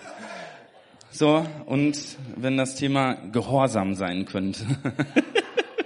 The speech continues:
Und du stehst dann und denkst so, ja, Gehorsam, ja gut. Nee, ist irgendwie gar nicht so sexy, ne?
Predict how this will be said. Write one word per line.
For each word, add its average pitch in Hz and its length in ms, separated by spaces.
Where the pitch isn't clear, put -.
Und 247 100
du 285 80
stehst 220 300
dann 202 120
und 196 40
denkst 214 220
so, 202 60
ja, 196 280
Gehorsam, 185 640
ja 175 140
gut. 165 400
Nee, 139 400
ist 139 240
irgendwie 202 220
gar 208 100
nicht 214 120
so 202 80
sexy, 190 440
ne? 160 220